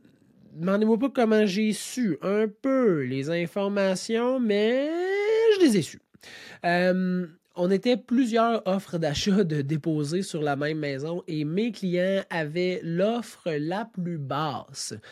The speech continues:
En termes de montant, c'était l'offre la plus basse. Par contre, sur les six autres offres d'achat, les six avaient une condition de vente de maison et ou une condition d'inspection. Ça, ça veut dire que la maison,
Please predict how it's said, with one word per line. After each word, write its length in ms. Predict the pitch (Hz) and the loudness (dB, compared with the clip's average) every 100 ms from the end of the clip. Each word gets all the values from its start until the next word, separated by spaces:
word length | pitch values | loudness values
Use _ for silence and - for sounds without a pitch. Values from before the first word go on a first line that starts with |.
| - - | -20 -10
En 180 | 165 165 | -4 -4
termes 340 | 160 233 262 | 0 2 2
de 120 | 208 190 | 2 2
montant, 480 | 170 151 214 247 | 0 -2 -4 -8
c'était 400 | 226 175 151 190 | -6 -8 -2 -2
l'offre 420 | 185 180 220 - 147 | 0 0 -2 -4 -6
la 160 | 165 | -4
plus 160 | 175 160 | -4 -6
basse. 380 | 139 127 147 - | -6 -8 -14 -8
Par 260 | 165 156 | -8 -4
contre, 340 | - 285 285 _ - - - | 0 0 -2 _ -20 -20 -20
sur 460 | - - 254 262 262 | -12 -6 -2 -2 -2
les 340 | 240 226 226 | -2 -2 -2
six 520 | 220 - - 311 - 285 | -4 -8 -4 -4 -4 -2
autres 340 | 262 262 220 | -2 -2 4
offres 200 | 226 208 | 4 4
d'achat, 460 | 185 170 - 220 233 | -2 -2 -4 -6 -6
les 400 | 180 185 214 226 | -6 0 2 2
six 640 | 220 - - 285 294 - - | 0 -8 -6 -4 -4 -8 -6
avaient 380 | 156 147 180 190 | -6 -4 -4 -4
une 260 | 175 156 | -6 -6
condition 840 | 135 208 208 214 165 - 185 190 220 | -8 -6 -2 -2 -4 -8 -4 -4 -2
de 120 | 170 | -2
vente 340 | 147 156 180 170 | -2 -2 -4 -2
de 100 | 143 | -2
maison 560 | 143 135 156 185 185 _ | -2 -2 -4 -4 -4 _
et 280 | 233 247 - | -4 -4 -4
ou 240 | 240 254 - | 0 0 0
une 240 | 170 160 143 | -6 -6 -6
condition 600 | 175 165 139 - 175 175 | -6 -6 -8 -6 -4 -4
d'inspection. 680 | 131 123 120 107 - 127 _ _ _ - - - - - _ _ _ _ | -6 -6 -8 -10 -12 -12 _ _ _ -20 -20 -20 -20 -20 _ _ _ _
Ça, 140 | - 269 | -6 -2
ça 140 | 190 | 0
veut 100 | 151 | 0
dire 220 | 160 240 | 0 0
que 80 | 202 | 0
la 160 | 156 151 | 0 0
maison, 580 | 143 131 151 202 247 | -2 -2 -4 -6 -10